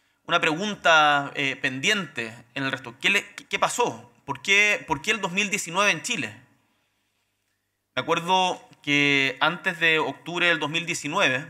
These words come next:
unas semanas antes, se desataron protestas muy grandes en Ecuador. Y el presidente de la, de la República de ese entonces, Sebastián Piñera,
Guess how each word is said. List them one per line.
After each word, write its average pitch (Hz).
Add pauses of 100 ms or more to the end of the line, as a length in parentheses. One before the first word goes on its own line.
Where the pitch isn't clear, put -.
(1200)
unas 139
semanas 156
antes, 147
se 139
desataron 147
protestas 160
muy 165
grandes 180
en 175
Ecuador. 143 (1500)
Y 185
el 147
presidente 165
de 135
la, 135
de 123
la 123
República 151
de 151
ese 147
entonces, 185
Sebastián 156
Piñera, 175